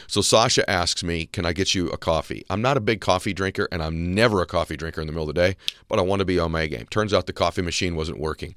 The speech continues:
That doesn't matter. What did matter was I was gonna add a sweetener to my coffee, and it's changed because I read the book. So I just wanna have everybody hear this. Scary choices, artificial sweeteners, conventional sugar, corn syrup,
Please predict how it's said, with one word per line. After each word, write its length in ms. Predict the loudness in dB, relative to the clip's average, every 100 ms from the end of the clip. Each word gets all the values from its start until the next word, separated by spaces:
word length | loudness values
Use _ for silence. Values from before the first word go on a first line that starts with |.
| 2
That 140 | 4
doesn't 220 | 4 0
matter. 320 | -2 -4 -4 -10 -14 -20 -8
What 220 | 2 2 6
did 200 | 6 6
matter 440 | 4 4 2 0 -4 -6
was 140 | 0 6
I 80 | 6
was 100 | 6
gonna 180 | 4
add 200 | 4 4
a 40 | 4
sweetener 400 | 2 2 2 2
to 60 |
my 140 | 2 2
coffee, 440 | 2 2 0 -10 -16 -20 -20 -20 -4
and 140 | 0
it's 120 | 0 2
changed 520 | 2 4 4 2 0
because 200 | 0 4
I 40 |
read 180 | 6 4
the 60 | 4
book. 380 | 0 0 -10 -20 _ _ _ _
So 140 | 4 6
I 60 |
just 160 | 6 4
wanna 200 | 4 4
have 180 | 6 6
everybody 240 | 6 4
hear 160 | 4 0
this. 240 | -2 -8 -14 -20 -8
Scary 380 | 0 6 6 6
choices, 420 | 4 4 0 -2 4
artificial 480 | 6 6 2 2
sweeteners, 540 | 0 2 0 2 -2 -2 -4
conventional 680 | -4 0 2 2 2 2 2
sugar, 460 | 2 2 4 0 -2
corn 320 | -2 2 4
syrup, 480 | 2 2 4 4 2